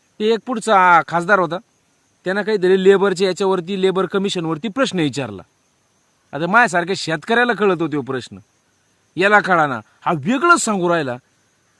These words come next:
त्या अध्यक्षाला सांगावं लागलं, "नेपाळ्या, तो प्रश्न त्यो नाही,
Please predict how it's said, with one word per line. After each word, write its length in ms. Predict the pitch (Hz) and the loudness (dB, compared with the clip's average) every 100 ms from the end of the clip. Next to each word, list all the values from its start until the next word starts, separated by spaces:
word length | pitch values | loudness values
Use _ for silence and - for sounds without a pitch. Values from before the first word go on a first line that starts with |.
| - | -4
त्या 140 | 156 | 0
अध्यक्षाला 500 | 185 156 165 190 185 | 0 -2 -4 -2 -2
सांगावं 380 | 160 151 156 156 | -2 -2 0 2
लागलं, 420 | 165 156 170 147 - _ _ _ _ _ _ _ _ _ _ - | 2 2 0 -2 -6 _ _ _ _ _ _ _ _ _ _ -10
"नेपाळ्या, 600 | 131 139 160 180 214 247 | -6 -2 0 2 0 -2
तो 180 | 202 202 | -2 -4
प्रश्न 340 | 214 214 196 | -2 -4 -6
त्यो 260 | 175 208 214 | -4 0 0
नाही, 540 | 247 202 147 127 120 | 0 0 -2 -4 -8